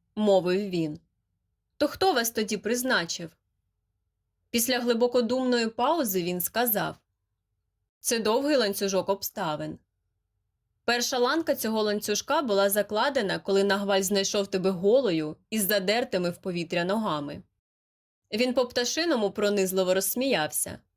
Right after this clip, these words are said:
Його обурливе почуття гумору мене вкрай образило. «Ближче до суті, Еміліто. Скажіть мені, що відбувається»,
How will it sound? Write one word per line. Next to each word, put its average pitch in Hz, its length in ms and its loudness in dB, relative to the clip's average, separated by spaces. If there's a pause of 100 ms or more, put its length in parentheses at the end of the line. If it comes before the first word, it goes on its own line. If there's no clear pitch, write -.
(600)
Його 226 340 2
обурливе 214 560 0
почуття 190 480 -2
гумору 214 460 2
мене 180 240 2
вкрай 180 380 0
образило. 165 680 -2 (680)
«Ближче 233 420 0
до 240 160 0
суті, 233 420 0
Еміліто. 160 680 -2 (400)
Скажіть 240 500 -4
мені, 190 240 2
що 190 200 -2
відбувається», 175 920 -2